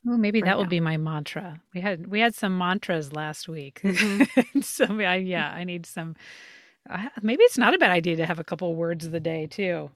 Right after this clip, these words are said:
Speaker 1: Maybe
Speaker 2: I
Speaker 1: we'll
Speaker 2: d-,
Speaker 1: have
Speaker 2: I
Speaker 1: a
Speaker 2: really
Speaker 1: couple
Speaker 2: think
Speaker 1: of,
Speaker 2: so.
Speaker 1: uh, runner-up words that we just
Speaker 2: <laughs>
Speaker 1: keep
Speaker 2: Yeah.
Speaker 1: for as we need 'em, and that can just be something that we
Speaker 2: Yeah.
Speaker 1: bring in for the day if we need it.
Speaker 2: Well, and I think, like, as you go through this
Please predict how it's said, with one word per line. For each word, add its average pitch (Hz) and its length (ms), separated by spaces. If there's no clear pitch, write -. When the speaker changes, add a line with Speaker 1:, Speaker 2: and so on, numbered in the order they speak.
Speaker 1:
Maybe 269 220
Speaker 2:
I 240 40
Speaker 1:
we'll 247 140
Speaker 2:
d-, - 60
Speaker 1:
have 240 120
Speaker 2:
I 226 120
Speaker 1:
a 240 220
Speaker 2:
really 220 240
Speaker 1:
couple 233 320
Speaker 2:
think 214 120
Speaker 1:
of, - 160
Speaker 2:
so. 180 60
Speaker 1:
uh, 196 260
runner-up 190 540
words 220 460
that 208 120
we 196 120
just 185 220
Speaker 2:
<laughs> - 60
Speaker 1:
keep 220 160
Speaker 2:
Yeah. 311 60
Speaker 1:
for 202 180
as 196 220
we 190 140
need 180 240
'em, 208 240
and 185 160
that 185 180
can 196 120
just 180 200
be 185 100
something 180 340
that 175 120
we 165 320
Speaker 2:
Yeah. 180 120
Speaker 1:
bring 170 200
in 165 200
for 165 160
the 156 120
day 151 340
if 151 140
we 160 100
need 147 200
it. - 100
Speaker 2:
Well, 381 160
and 320 160
I 311 80
think, 370 320
like, 339 260
as 285 160
you 285 100
go 254 220
through 277 260
this 247 360